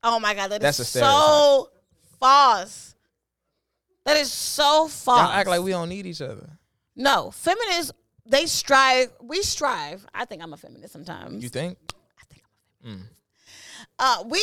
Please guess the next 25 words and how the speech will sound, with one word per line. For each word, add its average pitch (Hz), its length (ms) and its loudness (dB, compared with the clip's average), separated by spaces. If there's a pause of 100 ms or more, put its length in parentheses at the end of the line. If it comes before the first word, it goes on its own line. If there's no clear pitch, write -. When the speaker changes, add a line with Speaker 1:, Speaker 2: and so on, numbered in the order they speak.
Speaker 1:
strive. 311 680 0
You 359 200 -16
know 381 140 -12
what 349 160 -12
I'm 359 60 -14
saying? 339 240 -12 (360)
We 320 140 -4 (140)
strive 302 840 0 (300)
for 269 480 4
equality. 247 920 0
We 208 140 -8
don't 294 120 4
necessarily 254 480 -4
s-, - 320 -10
like, 208 240 -6
strive 202 460 -4
for, 202 220 -6
like, 175 360 -8 (1200)
to, 240 140 -4 (300)
to 247 140 2
banish 226 520 -2
men 285 400 -2
at 269 200 0
all. 349 440 4
Speaker 2:
What, - 20 0